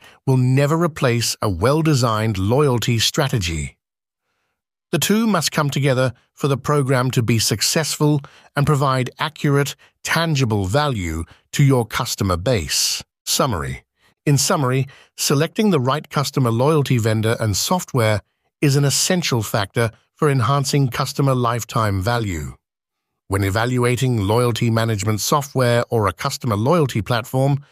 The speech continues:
consider its adaptability and scalability to meet both current and future business needs. Assess the level of flexibility required in your loyalty solution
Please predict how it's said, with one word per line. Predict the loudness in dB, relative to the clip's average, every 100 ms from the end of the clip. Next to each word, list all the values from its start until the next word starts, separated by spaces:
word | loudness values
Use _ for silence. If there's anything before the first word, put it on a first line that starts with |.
| -20 _ _ _ _
consider | -2 0 0 0 0
its | 0 -2
adaptability | -2 -2 -2 -2 0 2 0 0 0 -2 -6 -4
and | 0
scalability | 0 0 0 0 2 2 0 0 -2 -4 -6 _ _ _ -4
to | 0
meet | 2 0 -2 -4
both | -2 -2 -2
current | -2 0 0 -2 -6 -14 _ -4
and | -2 -2 -2
future | 0 0 2 0
business | 0 0 -2 0
needs. | -2 -2 -4 -8 -10 -12 _ _ _ _ _ _ _ _
Assess | -2 0 0 -2 -2
the | 0
level | 2 2 0
of | 0
flexibility | -2 -2 -2 0 0 0 0 0
required | -2 0 0 2 2 0
in | 0
your | 0 2
loyalty | 2 2 2 2 -2
solution | -2 -2 -4 -2 0